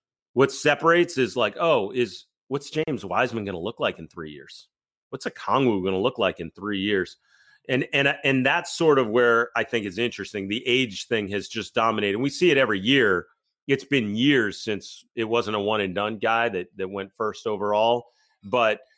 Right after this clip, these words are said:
it's, it's fascinating just to look at it and say, "Every kid is, is nineteen. They all fit that, that same mold." The moment that an N B A team can get their hands on 'em, that's what they want. Age matters to them. And the other big takeaway, Noah, for me,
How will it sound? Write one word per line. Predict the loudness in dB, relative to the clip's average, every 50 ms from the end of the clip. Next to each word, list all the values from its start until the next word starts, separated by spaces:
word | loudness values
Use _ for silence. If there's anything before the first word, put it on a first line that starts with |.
| _ 0
it's, | 0 0 0 -2 -6 -8 -10 -12 _ _ _
it's | -2 -2 -2 -2 -4
fascinating | -2 0 0 0 0 -2 -2 -2 0 0 0 0 -2 -4 -4
just | -6 -8 -10 -10 -12 -18 -20 _ _ _ _ _ -6
to | -4 -4 -2
look | 0 0 0 2 2 2
at | 2
it | 2 0
and | -2 -6 -6
say, | -4 -4 -4 -4 -2
"Every | -2 0 0 0 -2 -4 -4 -4
kid | -6 -2 0 2 2 2
is, | 0 -2 -4 -8 -10 -6
is | -4 -4 -4 -4
nineteen. | -4 -2 -2 -2 -2 -4 -4 -4 -4 -2 -2 -2
They | -2 -2 -2
all | 0 2 2 2 2 2
fit | 0 -2 -4 -4 -2 -2
that, | -2 -2 -2 _
that | -2 -4 -4 -2
same | -4 -2 -2 -2 0
mold." | 0 0 0 0 0 -2
The | -4
moment | -4 -2 0 2 2 4 4 2 2 2
that | 4 4
an | 4 4
N | 4 4
B | 2 2
A | 0 0
team | 0 -2 -4 -4
can | -4 -2
get | -2 -2 -2
their | -2 -2
hands | 0 0 0 0 0 0
on | 0 0 0
'em, | -2 -4 -6 _ _ _ _ _ _ -2
that's | -2 -2 0 -2
what | -2 0
they | 0 0
want. | 0 2 2 0 0 0 0
Age | 0 2 2 0 0
matters | -2 0 0 2 0 0 -2 -2 -4
to | -2 -2
them. | -2 -2 -2 -6 _ _ _ _ _ _ _ _ _ 2
And | 4 6
the | 6
other | 6 4 4
big | 2 2 0 0
takeaway, | 0 -2 0 2 4 4 4 4
Noah, | 4 2 2 2 0 0 -2
for | -4 -6 -4 0
me, | 2 2 2 2 0 -2 -4 -6 -8